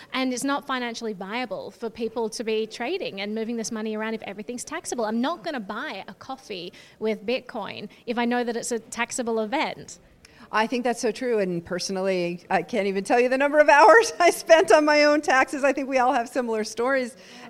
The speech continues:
Speaker 2: It, it, but, and, and, and at the federal level, that is the priority: is getting some clarification on the taxes and some, some exemption for,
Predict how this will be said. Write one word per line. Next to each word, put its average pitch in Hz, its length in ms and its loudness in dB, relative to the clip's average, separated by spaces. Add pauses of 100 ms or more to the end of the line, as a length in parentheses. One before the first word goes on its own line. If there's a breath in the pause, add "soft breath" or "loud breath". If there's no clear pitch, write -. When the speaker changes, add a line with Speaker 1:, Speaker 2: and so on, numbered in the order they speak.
Speaker 2:
It, 262 360 4
it, 240 200 -4
but, 277 160 4
and, 254 340 6
and, 254 340 4
and 277 120 0
at 285 160 2
the 262 60 0
federal 285 300 2
level, 220 260 2
that 233 240 4
is 262 180 0
the 226 100 -4
priority: 214 580 -2
is 180 100 -6
getting 196 260 -2
some 233 260 -4
clarification 202 880 -4
on 180 180 -4
the 175 60 -8
taxes 180 480 -4
and 180 120 -8
some, 180 180 -8
some 226 380 -10
exemption 185 580 -8
for, 175 500 -4